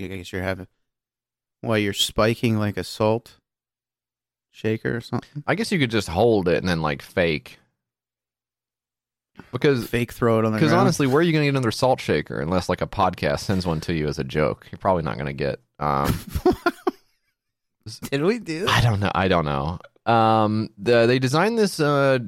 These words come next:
Speaker 2: before the pandemic, okay, but then they redesigned it to be playable over Zoom, which I, you know, I don't know what you could possibly do to tweak cards to be more readable at the computer. Um, but it says, "One of the first playtesters we brought in was close friend John Reinman,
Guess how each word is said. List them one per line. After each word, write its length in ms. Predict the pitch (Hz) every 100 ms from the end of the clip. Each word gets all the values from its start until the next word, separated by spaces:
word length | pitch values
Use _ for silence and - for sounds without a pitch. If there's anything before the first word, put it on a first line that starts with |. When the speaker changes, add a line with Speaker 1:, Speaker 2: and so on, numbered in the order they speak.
| - 85 -
Speaker 2:
before 380 | 110 - 160 196
the 100 | 156
pandemic, 720 | 139 120 98 90 78 90 113
okay, 240 | 92 95
but 120 | 90
then 120 | 117 135
they 80 |
redesigned 600 | 123 139 190 165 113 98 87
it 60 |
to 140 | - -
be 140 | 90
playable 400 | - 101 98 95
over 260 | 90 87 92
Zoom, 540 | 95 104 87 82 113
which 320 | - 85 -
I, 360 | 90 87 87 - _ _ _
you 60 | 87
know, 100 | 73
I 60 |
don't 80 | 87
know 80 | 82
what 220 | 78 85
you 80 | 87
could 120 | 92
possibly 520 | - 90 85 80 82
do 240 | 76 80 78
to 160 | -
tweak 380 | - - 98 -
cards 440 | - 101 85 82 -
to 80 | 85
be 100 | 82
more 220 | 87 78
readable 360 | 82 85 78 76
at 80 | -
the 60 |
computer. 580 | - 73 90 76 95 127
Um, 460 | - 101 90 90 92
but 100 | 95
it 100 | 90
says, 300 | 110 104 101
"One 140 | 135
of 20 | 196
the 80 |
first 260 | 175 180 160
playtesters 520 | 156 147 151 143 139
we 80 | 131
brought 260 | 113 120 120
in 160 | 113
was 140 | 104 -
close 280 | 185 247
friend 300 | - 160 139
John 380 | 107 113 131 139
Reinman, 640 | 82 113 123 135 123 147